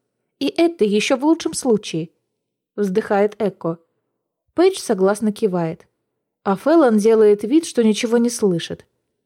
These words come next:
Она не сводит с меня глаз, и под этим тяжёлым взглядом у меня по спине бегут мурашки. Мне она не нравится. "Ты поосторожней с метисами",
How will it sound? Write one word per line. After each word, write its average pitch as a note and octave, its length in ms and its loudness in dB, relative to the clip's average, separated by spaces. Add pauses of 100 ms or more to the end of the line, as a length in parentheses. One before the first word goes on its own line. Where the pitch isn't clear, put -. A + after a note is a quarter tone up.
(240)
Она G#3+ 200 2
не G#3+ 140 4
сводит B3 480 0
с - 80 -10
меня A#3+ 240 0
глаз, B3 440 -2 (440)
и G#3 80 -4
под G#3 220 0
этим A3 300 2
тяжёлым G#3 440 4
взглядом A#3 540 0
у A3+ 80 -2
меня G#3+ 280 4
по G#3+ 100 0
спине B3 340 -4
бегут G#3 340 -2
мурашки. G#3 640 -2 (600)
Мне F#3+ 260 4
она F#3 120 2
не G3 120 4
нравится. E3 600 -4 (1000)
"Ты D4+ 200 2
поосторожней C#4+ 680 2
с - 80 -10
метисами", F#3+ 720 0